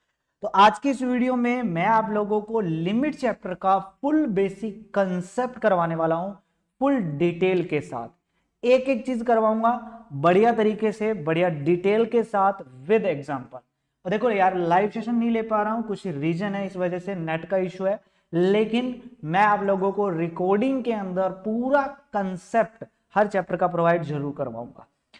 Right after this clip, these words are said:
तो सबसे पहला काम तो एक काम करना है यार, प्लीज वीडियो को लाइक जरूर करें और कमेंट बॉक्स में मेरे को आपका कमेंट चाहिए भाई, जय हिंद जरूर कमेंट करें नीचे कमेंट बॉक्स के अंदर,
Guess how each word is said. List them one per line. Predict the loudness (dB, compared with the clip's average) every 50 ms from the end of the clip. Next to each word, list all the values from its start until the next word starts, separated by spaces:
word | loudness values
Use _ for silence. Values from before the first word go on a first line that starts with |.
| _ _ _ -6
तो | -4
सबसे | -2 -2 -2 0 0 2
पहला | 4 6 6 6 6 6
काम | 4 4 4 4 4
तो | 2 2
एक | 2 0 0 2
काम | 2 2 2 2
करना | 0 0 0 0 0 0
है | 2
यार, | 2 0 0 -2
प्लीज | -4 -4 -4 -4 -4 -4 -4
वीडियो | -4 -4 -4 -2 -2 -2
को | -2 -2
लाइक | -2 0 0 2 2 2 0 0
जरूर | 0 -2 0 0 0
करें | 0 0 0 0 -2 -6 -12 -16 _ _ _ _ -4
और | -2 -2
कमेंट | 0 0 0 0 2 0 0 -2 -2
बॉक्स | 0 0 0 0 -2 -6
में | -8 -6 -4
मेरे | -2 0 0 0 0
को | 2 4
आपका | 4 6 4 4 2 2 0 0
कमेंट | 2 0 -2 0 0 0 0 -2
चाहिए | -4 -4 -4 -4 -4 -4 -4
भाई, | -4 -4 -4
जय | -4 -2 0 0 0
हिंद | 0 0 -2 -2 -2 -2
जरूर | -2 -2 -2 -4 -4 -4
कमेंट | -4 -4 -4 -6 -6
करें | -4 -4 -4 -2
नीचे | -4 -4 -4 -4 -4 -4
कमेंट | -2 -2 -2 -4 -4 -6 -6
बॉक्स | -4 -4 -4 -6 -6
के | -8 -8 -6
अंदर, | -6 -6 -6 -8 -12 -14